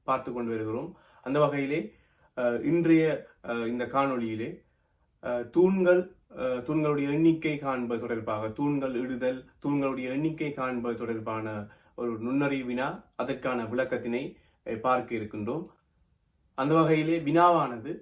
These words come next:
அஹ், சதுர வடிவ காணி ஒன்றினை சுற்றி வேலி அடைக்க ஒரு பக்கத்திற்கு ஐந்து தூண்கள் தேவையெனின்,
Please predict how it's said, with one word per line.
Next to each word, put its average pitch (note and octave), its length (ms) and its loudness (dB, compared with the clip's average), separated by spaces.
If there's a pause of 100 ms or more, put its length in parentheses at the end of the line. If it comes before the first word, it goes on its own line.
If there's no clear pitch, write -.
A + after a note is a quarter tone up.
(460)
அஹ், C#3+ 120 0
சதுர F3+ 360 6
வடிவ G#3 340 4
காணி D#3+ 380 2
ஒன்றினை D3 400 -2
சுற்றி D#3+ 720 -10
வேலி E3 420 4
அடைக்க C3 640 -4 (300)
ஒரு E3+ 320 2
பக்கத்திற்கு E3 960 -2 (200)
ஐந்து F#3+ 640 4
தூண்கள் D#3 680 -2
தேவையெனின், C3+ 800 -2